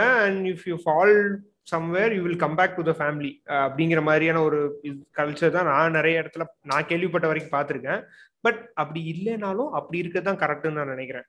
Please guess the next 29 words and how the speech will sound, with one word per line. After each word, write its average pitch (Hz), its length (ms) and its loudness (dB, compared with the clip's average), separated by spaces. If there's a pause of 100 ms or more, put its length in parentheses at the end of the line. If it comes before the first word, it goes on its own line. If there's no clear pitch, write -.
(140)
Give 147 220 -14
them 262 180 -2
their 214 160 4
own 202 180 0
space 180 440 -8 (280)
and, 190 220 -2 (540)
அஹ், 156 240 -12
உங்களுக்கு 196 360 -2
என்ன 214 100 0
பிரச்சனைனாலும் 190 520 -2
அவங்க 175 220 0
இருப்பாங்க, 175 320 0
அவங்களுக்கு 165 400 -2
என்ன 180 80 -2
பிரச்சனைனாலும் 160 460 -2
நீங்க 147 220 -6
இருப்பீங்க 151 320 -4
அப்படிங்கிற 147 300 -4
மாதிரி 156 220 -4 (240)
we 156 80 -4
have 170 240 2
each 170 180 -4
other's 160 300 -2
backங்கிற 151 440 -2
மாதிரியான 143 300 -4
ஒரு 139 160 -4
மைண்ட் 143 260 -6
செட்டோடயே 147 400 -4
இருந்துட்டா 147 440 -4